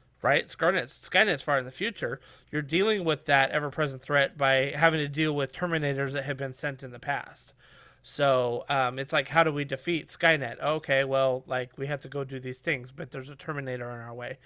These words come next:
right, that was sent by Skynet. So you can see how the ever-present threat really flavors the direct action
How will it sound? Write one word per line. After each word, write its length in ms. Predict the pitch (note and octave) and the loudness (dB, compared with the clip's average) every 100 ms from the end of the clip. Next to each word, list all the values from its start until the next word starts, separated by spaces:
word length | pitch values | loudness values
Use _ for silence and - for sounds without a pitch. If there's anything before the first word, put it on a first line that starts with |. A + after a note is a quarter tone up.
| - - _ | -20 -20 _
right, 180 | A2+ A#2+ | -2 -2
that 80 | B2+ | -6
was 140 | A#2+ | -8
sent 240 | - B2 - | -8 -8 -8
by 80 | |
Skynet. 500 | - - A#2+ B2 - | -10 -8 -10 -10 -14
So 260 | - C#3 C3+ - - - | -4 0 0 -4 -20 -10
you 160 | F3 G3+ | -8 -4
can 240 | G#3 D#3 | -4 -6
see 720 | - - C4 A#3 E3 D3 D3+ - _ _ - _ - | -8 -6 -2 0 0 -2 -8 -16 _ _ -20 _ -8
how 380 | D#3+ G3+ G#3 F#3 | 4 8 10 8
the 180 | E3 D#3 | 6 4
ever-present 680 | F3+ F#3 - F3 D3+ C#3 C#3 | 4 2 2 2 2 -4 -12
threat 440 | D#3+ F3+ D#3+ B2+ D#3+ | 0 4 4 4 -4
really 520 | D#3+ E3+ F3+ E3+ D3 | 0 0 2 2 0
flavors 1200 | - - E3+ F#3 G3 G3+ D#3+ C#3+ C3 C3 C3+ - | -4 -12 -2 4 6 4 4 0 0 -2 -8 -12
the 500 | D3 C#3+ C3+ C3+ C3 C3 | -8 -6 -6 -8 -8 -10
direct 440 | C#3+ D3 D#3 - - | -4 0 0 -4 -4
action 640 | C#3+ C#3+ - C3 B2+ | -4 -4 -10 -12 -12